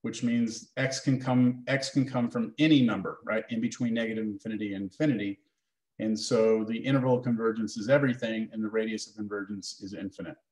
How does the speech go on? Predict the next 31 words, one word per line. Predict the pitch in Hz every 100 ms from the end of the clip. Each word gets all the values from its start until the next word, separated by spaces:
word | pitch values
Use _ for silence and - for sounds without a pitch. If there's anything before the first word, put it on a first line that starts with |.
| _ - - - - -
That | 143
means | 147 147 131
if | 131 135
I | 127
have, | 127 127 139 135
if | 131 -
I | 123
actually | 131 135 - 139
start | 127 - 104 98 - _ _ _ _ _ _ -
drawing | 107 131 135 139 127
out | 123 123
this | 123 113
function, | - 147 147 113 95 107 - _ _ _ _ _ _ -
I'm |
gonna | 110 117
use | 113 101
Desmos | 123 120 120 113 -
to |
do | 113 151
that, | 120 113 123
we | 131
can | 135
trust | - 139 - -
that | 123 -
the | -
function | 131 127 - 117
matches | 113 127 139 - 113 110 - - _ _ _ _ _
in | 123 113
both | 123
directions | 123 123 123 - 113 107
forever. | - 120 110 95